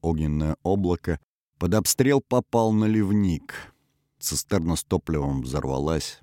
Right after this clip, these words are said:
мгновенно обратив всё вокруг в пылающий котёл. Машина перевернулась на бок.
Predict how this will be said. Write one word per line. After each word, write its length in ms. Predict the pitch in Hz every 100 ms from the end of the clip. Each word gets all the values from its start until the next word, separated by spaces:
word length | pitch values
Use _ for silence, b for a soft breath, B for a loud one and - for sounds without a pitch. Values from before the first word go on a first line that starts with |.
| _
мгновенно 720 | 73 73 87 95 98 90 85
обратив 460 | 78 71 82 - 92 _
всё 380 | - - - 90
вокруг 400 | 78 - 78 -
в 120 | -
пылающий 580 | 85 80 71 69 - 67
котёл. 480 | 73 - 69 53 - b _ _ _ _ _ _ _
Машина 380 | - 107 147 131
перевернулась 680 | 123 120 120 120 113 104 -
на 240 | 113 113
бок. 380 | 80 71 - -